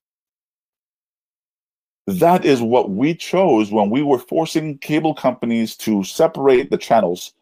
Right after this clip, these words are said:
so you can choose individual channels.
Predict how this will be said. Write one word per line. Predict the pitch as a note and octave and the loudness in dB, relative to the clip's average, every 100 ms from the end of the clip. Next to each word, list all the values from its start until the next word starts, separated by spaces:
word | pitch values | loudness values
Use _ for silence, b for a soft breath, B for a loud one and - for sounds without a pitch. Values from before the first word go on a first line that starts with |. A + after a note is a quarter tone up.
| _ - | _ -10
so | G#2 | -4
you | G#2+ | -4
can | A2+ | -4
choose | - D3+ A2 | -2 0 0
individual | A2 G#2+ G#2+ F#2+ E2+ F#2 F2+ - _ _ _ _ _ _ _ | 0 0 0 -2 -2 -2 -2 -6 _ _ _ _ _ _ _
channels. | - F3 A2+ - - - | -2 0 0 -6 -16 -20